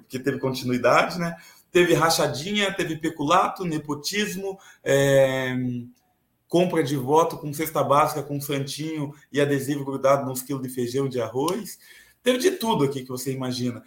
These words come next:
E ninguém foi cassado. Então, a, a gente vai tentar demonstrar essa desproporcionalidade, essa perseguição política no judiciário, se for o caso. E tamo movimentando as nossas bases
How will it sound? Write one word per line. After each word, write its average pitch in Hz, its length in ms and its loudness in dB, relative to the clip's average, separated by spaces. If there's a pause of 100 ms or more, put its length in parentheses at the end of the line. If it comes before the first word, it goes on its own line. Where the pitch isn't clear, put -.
(160)
E 180 80 -2
ninguém 226 560 2 (360)
foi 165 140 0
cassado. 135 640 -2 (320)
Então, 175 680 0
a, 135 500 0
a 135 60 4
gente 151 180 -4
vai 156 140 -2
tentar 160 240 -4
demonstrar 165 680 -2
essa 143 360 -2
desproporcionalidade, 131 1160 -2
essa 139 180 -4
perseguição 147 720 -6
política 135 480 -8 (260)
no 160 120 -2
judiciário, 147 720 0 (220)
se - 160 -10
for 160 200 -6
o 180 60 -6
caso. - 340 2 (220)
E 226 140 -4
tamo 220 220 2
movimentando 208 920 -2 (180)
as 180 360 -2
nossas 180 340 -2
bases 156 560 0